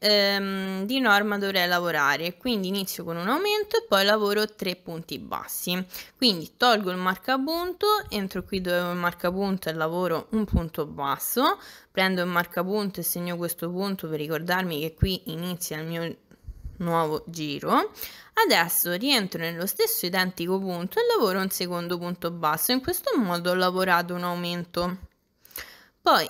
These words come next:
entro nel punto successivo e lavoro un punto basso.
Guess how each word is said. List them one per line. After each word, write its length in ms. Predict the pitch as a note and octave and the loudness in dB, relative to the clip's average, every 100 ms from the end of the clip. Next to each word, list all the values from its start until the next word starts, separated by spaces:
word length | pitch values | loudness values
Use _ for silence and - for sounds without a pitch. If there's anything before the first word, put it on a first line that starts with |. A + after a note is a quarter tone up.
| - | 0
entro 340 | C4 B3 A3 | 2 2 0
nel 160 | G3+ F#3 | 0 0
punto 360 | G3+ G3 G3 | -2 -2 -2
successivo 760 | G3 A3+ - E4 - G4+ G#4+ A4+ | -2 -2 0 0 2 2 4 4
e 40 | F4 | 4
lavoro 380 | A3 G#3 G#3 | 4 4 2
un 100 | G#3 | 0
punto 360 | G3+ F3 F3+ F#3 | -2 -6 -4 -6
basso. 720 | F3 D#3+ D#3+ - - E3+ F3+ | -2 0 0 0 -4 -4 -4